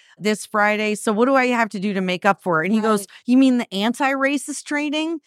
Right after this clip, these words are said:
Speaker 1: And
Speaker 2: Yeah.
Speaker 1: she said, "No, I meant what I said.
Speaker 2: Right.
Speaker 1: The racist training," because that's ultimately what it is,
Speaker 2: Right,
Speaker 1: is
Speaker 2: yeah.
Speaker 1: it's just
Speaker 2: Hiring by skin color.
Speaker 1: And, and,
Speaker 2: Right.
Speaker 1: like, we're gonna tell you that you're bad because of your
Speaker 2: Because
Speaker 1: skin
Speaker 2: you were
Speaker 1: color.
Speaker 2: born white. You didn't get a choice of it, but you were born that way, and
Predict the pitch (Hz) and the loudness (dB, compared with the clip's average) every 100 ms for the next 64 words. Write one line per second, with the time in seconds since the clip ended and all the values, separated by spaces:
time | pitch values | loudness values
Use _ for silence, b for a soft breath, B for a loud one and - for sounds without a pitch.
0 | b b b 220 247 254 285 - 277 240 | b b b -4 0 2 0 0 0 0
1 | - _ _ _ _ - 294 269 262 - | -4 _ _ _ _ 0 4 6 4 -2
2 | _ _ - 240 254 247 254 254 254 240 | _ _ 0 2 4 2 2 2 2 2
3 | 190 185 175 _ 226 247 220 202 269 262 | 0 0 -10 _ -10 -6 -6 0 4 4
4 | 226 233 214 214 175 170 180 190 240 269 | 4 0 -4 -4 -2 -4 -4 -2 0 2
5 | 330 - - 349 - 381 294 262 226 240 | 0 -2 -4 -4 -4 -6 -2 0 2 2
6 | 233 330 571 - 294 202 240 254 220 - | 2 0 0 0 -2 0 2 2 0 -4
7 | 277 269 - - 277 285 277 247 247 - | -2 -2 -6 -2 0 0 0 0 0 -2
8 | 339 392 196 135 - _ _ - 285 220 | -6 -4 -6 -6 -14 _ _ 0 0 4
9 | 254 277 247 - - 196 269 285 302 269 | 4 6 4 0 -6 2 4 4 2 0
10 | - 294 311 254 226 208 196 185 240 254 | -2 2 2 2 -2 -4 -4 -2 0 2
11 | 247 226 202 180 175 165 202 175 220 208 | 4 4 6 4 2 -2 -6 -2 2 2
12 | 196 190 190 254 294 294 285 180 262 247 | 0 -2 -2 0 2 4 6 6 4 2
13 | 226 185 - 202 240 240 269 247 240 262 | -2 -4 -6 -6 -4 -2 -2 -2 -4 0
14 | 262 - 233 214 247 269 254 349 330 277 | -2 0 -4 -2 0 2 2 2 2 2
15 | 233 226 220 214 | 2 0 -2 -6